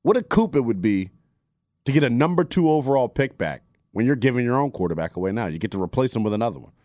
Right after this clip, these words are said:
That's my whole thing about Baltimore. What is their plan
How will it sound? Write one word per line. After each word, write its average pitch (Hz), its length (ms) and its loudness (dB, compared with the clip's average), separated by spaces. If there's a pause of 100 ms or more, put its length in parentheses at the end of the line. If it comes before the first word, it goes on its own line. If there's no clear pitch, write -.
(140)
That's 330 200 0
my 196 160 2
whole 139 160 2
thing 123 240 0
about 95 340 -2 (520)
Baltimore. 82 640 -2 (400)
What 220 220 2
is 285 140 2
their 214 220 4
plan 185 600 -2